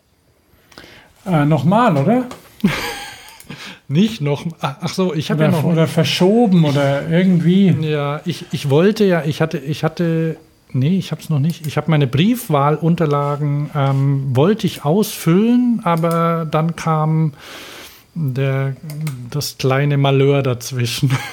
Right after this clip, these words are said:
Speaker 2: Also, wir wählen jetzt später.
Speaker 1: Hm. Na ja.
Speaker 2: Und jedenfalls haben da natürlich auch die, die Kandidaten ihre Gedanken so zum Radverkehr und es gibt Konzepte, aber das ist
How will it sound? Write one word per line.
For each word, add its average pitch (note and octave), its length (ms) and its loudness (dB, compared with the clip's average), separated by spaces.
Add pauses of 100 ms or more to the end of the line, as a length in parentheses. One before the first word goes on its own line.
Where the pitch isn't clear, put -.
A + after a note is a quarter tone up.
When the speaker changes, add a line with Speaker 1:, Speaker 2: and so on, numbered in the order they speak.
(1120)
Speaker 2:
Also, D3 460 0 (320)
wir E3+ 200 0
wählen G#3 260 4
jetzt F3+ 220 0
später. B2 680 -2 (120)
Speaker 1:
Hm. F#3+ 240 0 (340)
Na G2 140 -6
ja. - 40 0
Speaker 2:
Und D3 380 2 (460)
jedenfalls D#3+ 580 0
haben D#3+ 140 2
da D3+ 140 4
natürlich D3 500 -2
auch C#3 380 0
die, C3+ 640 0
die C3 260 -2
Kandidaten A#2+ 800 2
ihre A#2 260 2
Gedanken A2+ 540 0
so G#2 240 0
zum G2 560 0 (260)
Radverkehr G#2 760 -2
und G#2 120 2
es G#2 160 -2
gibt - 200 -4
Konzepte, A2+ 580 0
aber G#2+ 80 2
das A2 160 0
ist B2+ 200 -6